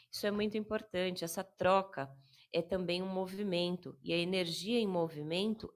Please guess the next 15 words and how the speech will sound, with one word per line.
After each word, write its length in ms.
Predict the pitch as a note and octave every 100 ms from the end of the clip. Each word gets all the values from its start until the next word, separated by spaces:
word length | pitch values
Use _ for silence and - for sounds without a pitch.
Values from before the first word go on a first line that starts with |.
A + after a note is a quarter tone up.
| -
é 140 | A3
vida. 500 | G#3+ A#3 F#3+ F#3+ G3 _ _ _ _
Quando 180 | D#3+ D#3
a 40 |
gente 320 | D#3 D3+ D3 -
para, 380 | D3+ D3 E3+ F3+ -
a 20 |
gente 320 | F3+ F#3 -
morre. 460 | A#3+ G#3+ E3+ E3+ E3+ - _ - - _ -
Então, 140 | G#3+
assim, 400 | G#3+ G#3 F#3 F3
sejam 360 | - A#3+ A#3+ A3+
muito 400 | G#3+ A#3 A#3+ A#3
acolhidos. 960 | G3 - F#3+ E3+ G3 A#3 A3 A#3+ - - - _ - - -
É, 580 | F3+ E3+ E3 E3 E3 D#3+